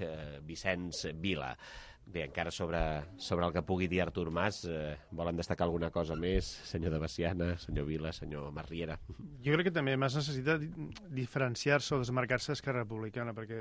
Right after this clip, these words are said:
Speaker 2: una altra cosa que es diu molt del govern de, del senyor Mas és que, que, que està segrestat, entre cometes,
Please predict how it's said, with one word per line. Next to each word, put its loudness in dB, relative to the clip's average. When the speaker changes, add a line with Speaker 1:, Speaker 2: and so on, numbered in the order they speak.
Speaker 2:
una 0
altra 0
cosa 2
que 0
es 0
diu 2
molt 0
del 0
govern 0
de, -2
del -6
senyor -4
Mas 0
és -4
que, 2
que, -4
que -8
està -2
segrestat, -2
entre -6
cometes, -2